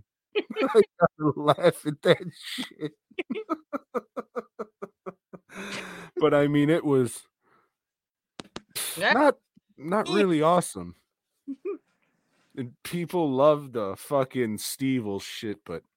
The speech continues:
Speaker 1: I don't know. And then I,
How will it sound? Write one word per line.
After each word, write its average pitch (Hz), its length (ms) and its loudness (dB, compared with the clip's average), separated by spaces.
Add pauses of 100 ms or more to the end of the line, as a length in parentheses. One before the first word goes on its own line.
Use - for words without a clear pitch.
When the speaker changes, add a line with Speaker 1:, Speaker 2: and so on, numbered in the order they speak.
(720)
Speaker 1:
I 127 240 6
don't 98 240 -2
know. 92 300 -6 (320)
And 127 120 -8
then 151 220 0
I, 107 420 -2